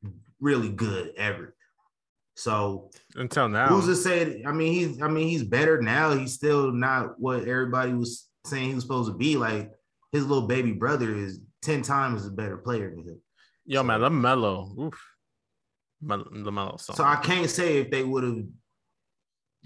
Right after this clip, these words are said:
Speaker 1: been anything other than a team that would have been, like, nine. And, and before LeBron came, there was a, a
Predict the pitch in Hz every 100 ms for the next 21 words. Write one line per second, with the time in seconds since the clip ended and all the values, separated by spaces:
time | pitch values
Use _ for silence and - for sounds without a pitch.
0 | - - 139 135 143 143 147 147 139 127
1 | 139 135 127 123 123 120 120 131 123 120
2 | 117 113 113 117 110 104 104 113 113 110
3 | 110 _ _ _ - 127 120 131 123 120
4 | 147 156 143 107 127 139 135 139 139 139
5 | 127 123 - - _ - 127 123 135 120
6 | 101 - 120